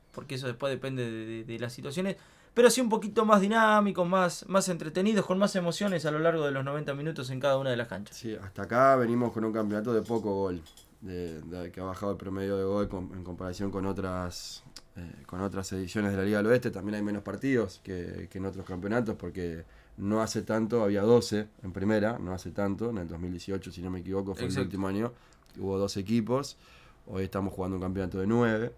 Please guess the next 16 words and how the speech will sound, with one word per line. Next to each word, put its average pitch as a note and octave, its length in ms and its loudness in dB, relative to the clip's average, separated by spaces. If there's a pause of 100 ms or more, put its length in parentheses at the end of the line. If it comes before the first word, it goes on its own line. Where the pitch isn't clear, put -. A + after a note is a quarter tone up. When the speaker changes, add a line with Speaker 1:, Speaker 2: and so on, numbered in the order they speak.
(280)
Speaker 2:
entonces F2+ 540 -6
obviamente, F#2 580 -2 (360)
eh, E2 380 -8 (920)
el F2+ 120 -10
promedio F#2+ 360 -2
de F2+ 80 0
gol F#2+ 420 2
va F#2 60 2
a - 20 2
bajar F#2+ 260 2
porque F#2+ 180 0
hay F#2+ 80 0
tres G2 140 -2
partidos F#2 340 -2
menos, G#2 380 2 (240)
pero F2+ 800 0